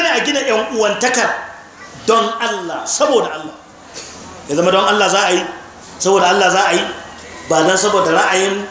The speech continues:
jam'iyya ba, ba don saboda wurin aiki ɗaya ba, ba don saboda ƙabilanci ba, ba don saboda unguwarku ɗaya ba, ba don saboda gari ko ƙasa guda ɗaya ba. A'a, don Allah kawai.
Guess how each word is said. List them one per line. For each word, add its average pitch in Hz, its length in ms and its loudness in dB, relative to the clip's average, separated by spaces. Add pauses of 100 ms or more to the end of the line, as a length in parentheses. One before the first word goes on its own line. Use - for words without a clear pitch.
jam'iyya 175 460 0
ba, - 480 -2
ba 156 100 0
don 185 160 2
saboda 175 560 2
wurin 190 300 4
aiki 190 340 -2
ɗaya 185 180 0
ba, 202 120 2 (340)
ba 151 160 0
don 185 120 0
saboda 185 440 2
ƙabilanci 214 640 2
ba, - 480 0
ba 160 160 -2
don 190 80 0
saboda 190 400 2
unguwarku 196 480 2
ɗaya 202 240 2
ba, 214 80 4 (320)
ba 165 160 -2
don 190 80 -2
saboda 190 320 2
gari 160 320 4
ko 208 160 6
ƙasa 208 240 2
guda 190 320 0
ɗaya 208 100 0
ba. 208 100 2 (120)
A'a, 226 400 4 (500)
don 208 220 2 (160)
Allah 202 640 -2
kawai. - 320 -2